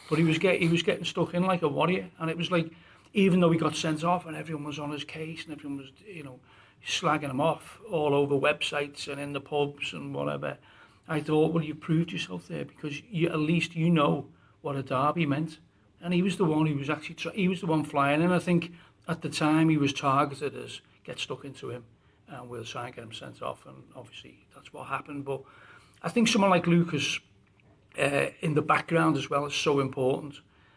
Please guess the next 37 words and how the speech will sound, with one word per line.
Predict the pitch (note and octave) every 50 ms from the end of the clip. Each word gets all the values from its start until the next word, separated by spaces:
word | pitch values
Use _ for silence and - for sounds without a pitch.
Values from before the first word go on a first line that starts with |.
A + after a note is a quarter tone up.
| _ _ _ -
Um, | - C3+ C3 C3 C3 C3 B2+ B2+ B2 B2+ B2+ C3 - _ - _ _ _ _ _ -
I | C#3+
think, | C3 - D3+ C#3+ -
you | D3+ C#3+ C#3+ C3+
know, | C3
he, | C3+ C#3+
he, | C#3 - D#3 D3+ - - - _ _ _ _
if | - D#3+ - - - _ -
you | G#3 E3 D#3
look | F3 E3+ E3+
at | E3 -
the | D#3
strength | C#3 - - - D3 C#3+ C#3+ C#3+ - - - _ _
and | - D3 C3+
depth | - - D3 - -
of | E3 D3
our | C#3 C3+ C3+
squad | - - C#3 C3+ C#3 C#3+
and | C#3+ C#3 C#3 C#3 - -
you | E3 C3+
look | C3+ C#3+ C#3 -
at | D#3 C#3
it, | B2 - - _ _ _ _ _ _ _
and | - C#3+ C3+ C3
the | C3 C3
very | - C#3+ D3 D3
fact | C#3+ - D3 B2+ - -
that | - - - - - _ _ _
that's | - - - -
the | - -
team | - - D#3 D3+ D3+ C#3+
we | C#3+ C#3+
can | C#3+ - C#3 -
put | - C3 B2+
out | D3 D3+ D3 -
against | C#3 C3 C3 C3 - -
Plymouth, | - D3 C#3 D3 C3+ A#2+